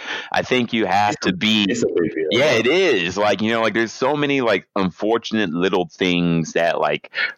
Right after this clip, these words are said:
Speaker 1: chip away at your esteem being a black man, you know, and being able to do any of these things, you know? And,
Speaker 2: Yeah.
Speaker 1: you know, like, no one, like, there's a lot, like, you know, luckily, like, we are at that point of, of, I guess, like, uh, culture, like, where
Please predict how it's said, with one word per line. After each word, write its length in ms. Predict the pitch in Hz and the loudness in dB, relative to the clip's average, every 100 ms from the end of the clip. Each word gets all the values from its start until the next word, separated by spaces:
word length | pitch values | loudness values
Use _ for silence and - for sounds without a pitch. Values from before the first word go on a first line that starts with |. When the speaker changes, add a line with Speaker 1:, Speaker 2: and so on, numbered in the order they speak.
| - | -4
Speaker 1:
chip 240 | 143 135 | -2 -2
away 360 | 104 98 104 95 | 0 2 2 2
at 280 | 90 85 - | 0 0 -2
your 360 | 87 82 85 - - | 0 0 0 -4 -2
esteem 920 | 98 - - 113 127 127 92 87 82 _ | 0 0 -4 -2 0 0 0 0 -2 _
being 300 | 104 98 92 | 0 0 0
a 80 | 85 | -2
black 360 | 78 101 117 90 | 0 0 0 -2
man, 340 | 80 78 78 | 0 0 0
you 80 | 82 | 0
know, 140 | 78 | 0
and 100 | 78 | 0
being 140 | 85 92 | 0 0
able 140 | 87 | -2
to 60 | 82 | -2
do 180 | 98 101 | -2 0
any 200 | 113 143 | 0 0
of 60 | |
these 200 | 117 92 | -2 -2
things, 420 | - 80 82 87 - | -2 -2 -2 -2 -2
you 80 | 95 | -2
know? 260 | 95 135 - - - - - - | -2 -4 -10 -18 -16 -16 -16 -6
And, 520 | 107 107 104 101 95 | -2 0 0 0 -2
Speaker 2:
Yeah. 80 | 92 - | -4 -4
Speaker 1:
you 120 | 113 | -2
know, 180 | 113 101 | 0 0
like, 160 | 101 107 | -2 0
no 200 | 156 190 | 0 0
one, 160 | 135 - | -2 -2
like, 200 | 127 117 | -2 0
there's 180 | 131 143 | 0 0
a 60 | 143 | 2
lot, 280 | 147 165 - | 2 0 0
like, 180 | 127 123 | 0 0
you 60 | |
know, 260 | 135 107 95 _ | 0 0 -4 _
luckily, 340 | 123 151 180 156 | -4 -2 0 0
like, 180 | 131 113 | 0 0
we 180 | 113 | 0
are 180 | 110 113 | 2 2
at 180 | 104 92 | 2 0
that 160 | 85 - | -2 -2
point 360 | 104 98 87 - | -2 0 0 0
of, 400 | 87 80 - - _ _ - | 0 0 -8 -16 _ _ -2
of, 320 | 85 80 78 | 0 0 0
I 100 | 85 | 0
guess, 280 | 87 82 - | 0 -2 -2
like, 280 | 80 76 67 | -2 0 -2
uh, 260 | 73 73 | 0 -2
culture, 600 | - 113 127 - 95 87 | -2 -2 -2 -2 -2 0
like, 260 | 87 80 - | 0 -2 -2
where 300 | 90 85 80 | 0 0 -2